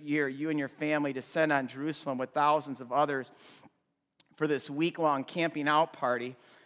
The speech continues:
Um, and, and God's one command pretty much is not just live in a tent,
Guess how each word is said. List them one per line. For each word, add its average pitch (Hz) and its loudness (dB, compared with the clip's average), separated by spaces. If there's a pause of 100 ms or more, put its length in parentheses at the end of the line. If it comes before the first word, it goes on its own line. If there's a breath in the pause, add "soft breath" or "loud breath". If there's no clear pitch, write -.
(240 soft breath)
Um, 135 6
and, 139 2
and 143 0 (140)
God's 165 6
one 160 2 (320)
command 156 2
pretty 139 -4
much 127 0
is 143 -8
not 160 4
just 156 -10
live 151 0
in 143 0
a 135 -4
tent, 143 -2